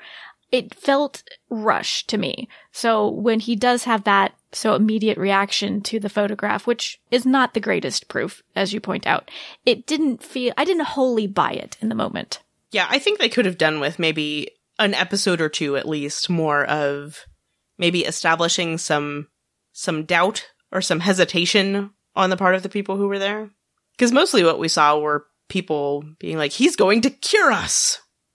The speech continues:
Speaker 1: And when it came to Salvador's death, we see his wife speaking out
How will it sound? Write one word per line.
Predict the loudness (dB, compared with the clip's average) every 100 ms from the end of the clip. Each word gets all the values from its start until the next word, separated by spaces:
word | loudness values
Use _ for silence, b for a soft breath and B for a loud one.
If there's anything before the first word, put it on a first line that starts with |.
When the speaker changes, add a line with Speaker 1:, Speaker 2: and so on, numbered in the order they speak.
| _ _
Speaker 1:
And | 2 4 4 4
when | 2
it | 2
came | 2 2
to | 2 2 2 2 0
Salvador's | 0 0 2 2 2 0 2
death, | 2 2 0
we | -4
see | 0 2 2 2
his | 0 0
wife | 2 2
speaking | 0 -4 -2 0
out | 2 2 0